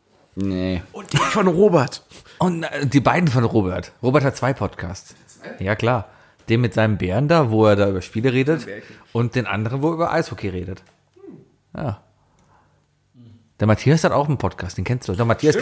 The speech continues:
Speaker 3: kennst du
Speaker 2: ja.
Speaker 3: natürlich auch. <laughs> Ja.
Speaker 1: Den
Speaker 3: Matthias
Speaker 1: Podcast
Speaker 3: hat
Speaker 1: von ihm kenn ich nicht, aber ich hab mir halt,
Speaker 2: Redebedarf.
Speaker 1: hab mir letztens wirklich, d-, das war total lustig, ähm, der hat ja, glaub ich, noch nicht viele Streams bei Twitch gehabt.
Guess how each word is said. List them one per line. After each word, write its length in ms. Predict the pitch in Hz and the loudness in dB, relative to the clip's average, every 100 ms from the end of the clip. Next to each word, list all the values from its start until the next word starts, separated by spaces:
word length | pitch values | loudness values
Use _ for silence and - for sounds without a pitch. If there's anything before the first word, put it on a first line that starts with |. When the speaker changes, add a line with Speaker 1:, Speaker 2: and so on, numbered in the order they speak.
| 143 | 0
Speaker 3:
kennst 40 | |
du 40 | 131 | 0
Speaker 2:
ja. 40 | |
Speaker 3:
natürlich 260 | 123 123 123 | 2 2 2
auch. 180 | 139 - 110 | 0 0 -2
<laughs> 60 | |
Ja. 80 | - | 0
Speaker 1:
Den 0 | |
Speaker 3:
Matthias 640 | 147 - 170 - - 139 | 0 -4 -12 -12 -4 0
Speaker 1:
Podcast 160 | 143 170 | 4 6
Speaker 3:
hat 120 | 170 | 4
Speaker 1:
von 100 | - | 4
ihm 100 | 175 | 2
kenn 140 | 165 170 | 4 2
ich 100 | 151 | 2
nicht, 180 | 180 135 | 2 4
aber 120 | 139 | 4
ich 60 | |
hab 60 | 208 | 4
mir 40 | 170 | 2
halt, 140 | 127 | 2
Speaker 2:
Redebedarf. 160 | 98 - - - | -2 -8 -20 -16
Speaker 1:
hab 120 | - 127 | -10 -6
mir 80 | 113 | -6
letztens 340 | 113 135 110 | -4 -4 -2
wirklich, 300 | 131 143 - | -4 -6 -12
d-, 160 | 113 - | -8 -8
das 240 | 95 117 110 | -4 -4 2
war 300 | 117 107 104 101 | 4 4 2 -4
total 280 | 110 139 127 | -6 0 2
lustig, 340 | 131 - 98 101 | 2 -2 -2 2
ähm, 440 | 104 101 101 101 - | 4 4 2 -2 -2
der 60 | 107 | 0
hat 80 | |
ja, 60 | 139 | 2
glaub 100 | 123 | 2
ich, 80 | 117 | 2
noch 60 | |
nicht 180 | 123 - | 0 0
viele 340 | - - 151 131 | -6 -4 0 0
Streams 460 | - 127 127 120 | 0 0 0 0
bei 560 | - 110 104 104 101 95 | 0 4 6 4 2 -2
Twitch 260 | - 120 - | -2 -2 -2
gehabt. 420 | 101 120 - - | -2 -2 -4 -10